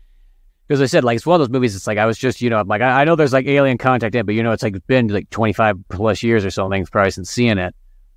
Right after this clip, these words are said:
Um, I mean, not that whole twenty years or so, but, um, when watching it, I like how it starts off as, like, it starts off as this very, like, sci-fi movie where it's very realistic and everything like that. And as it kinda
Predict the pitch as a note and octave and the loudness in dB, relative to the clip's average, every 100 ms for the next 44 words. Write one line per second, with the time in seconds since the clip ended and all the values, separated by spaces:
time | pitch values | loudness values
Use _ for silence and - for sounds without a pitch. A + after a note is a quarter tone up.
0 | - G2 F2+ E2 E2+ F2+ _ - G2+ F#2 | -2 0 2 0 -2 -10 _ -14 -10 -8
1 | E2+ E2+ E2 D#2+ F#2 F2 - - - - | -6 -2 -2 -2 -4 -4 -10 -20 -20 -20
2 | - A2+ G2 F#2 F#2+ - G2+ F#2+ G2+ G2 | -6 -2 -2 -2 -6 -6 -4 -2 0 0
3 | F#2+ F2 F2+ _ _ _ _ _ _ _ | -2 -4 -6 _ _ _ _ _ _ _
4 | _ - C#3 C3 C3 G3+ - D3+ A2 G#2+ | _ -6 -2 0 2 2 2 -2 -4 -2
5 | B2+ G3+ A3 D3+ - - C#3+ D3 C3 B2+ | 0 0 0 -2 -4 -2 -2 -2 0 0
6 | A2+ G#2 - G2+ G2+ - - D3+ G3+ F#3+ | -2 -8 -6 -6 -8 -12 -6 -2 0 0
7 | F3 C3+ A#2 F#2+ C3 C3 A#2 G2+ A2 - | 0 -2 -4 0 0 0 0 -4 -6 -4
8 | C3 C3+ A#2+ A2+ G2+ G#2 G2+ F#2+ F#2+ E2+ | -2 0 0 -2 -2 -4 -6 -6 -8 -4
9 | B2 F#3 E3+ D3 C3 A#2 G#2+ A2+ G2+ A2 | 0 2 2 0 0 -2 -4 -6 -4 -2
10 | A2+ A2+ A2 G2 G#2+ G#2+ G#2 - _ _ | -2 -2 -2 -4 -2 -2 -2 -4 _ _
11 | _ - C#3 C#3 B2+ A#2 C#3+ E3+ D3+ C3 | _ -6 -2 -2 -4 -4 -2 0 0 0